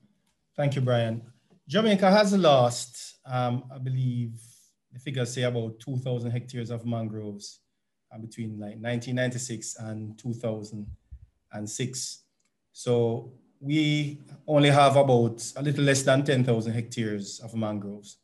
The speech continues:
So to keep the remaining mangroves there, um, a lot more needs to be done in terms of conservation. Jamaica, I would say Jamaica is in a conservation and planning stage in terms of,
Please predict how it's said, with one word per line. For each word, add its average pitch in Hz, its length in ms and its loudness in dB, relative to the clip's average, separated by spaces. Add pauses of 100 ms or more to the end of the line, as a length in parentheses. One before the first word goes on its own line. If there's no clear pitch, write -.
(460)
So - 140 -10
to 127 80 -6
keep 175 220 -2
the 160 60 2
remaining 165 380 6
mangroves 113 580 0
there, 107 360 -4 (640)
um, 113 480 0 (180)
a 123 80 -6
lot 143 340 2
more 151 200 0
needs 147 220 -4
to 147 60 -10
be 139 120 -8
done 117 200 0
in 113 140 -2
terms 113 300 -4
of 104 180 -14
conservation. 107 600 -8 (720)
Jamaica, 139 880 2
I 151 80 -2
would 170 140 0
say 165 100 -2
Jamaica 131 400 -2
is 117 120 -2
in 113 100 -4
a 104 80 -8
conservation 120 1120 -4
and 113 320 -6
planning 135 360 0
stage 127 460 -8
in 135 140 -4
terms 131 280 -4
of, 131 160 -4